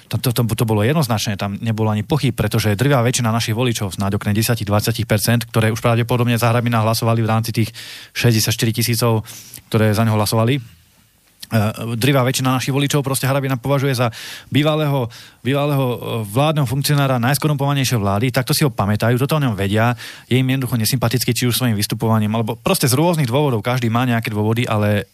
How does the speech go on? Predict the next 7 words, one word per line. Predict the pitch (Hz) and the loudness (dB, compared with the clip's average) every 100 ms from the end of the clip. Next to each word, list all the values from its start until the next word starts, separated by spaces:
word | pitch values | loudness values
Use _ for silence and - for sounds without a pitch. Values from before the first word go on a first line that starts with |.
| - | -12
mm, | - 107 - 69 - 113 | -6 -6 -6 -10 -8 -2
nevedia | 113 151 170 139 | 2 4 2 0
si | 131 | -2
ho | |
predstaviť, | 113 113 113 101 - | -2 -2 -2 -2 -4
nedôverujú | - 107 147 151 139 120 113 104 104 | -4 0 2 2 2 2 0 -2 -4
prezlečeným, | - 113 113 117 110 | -4 -2 -2 0 0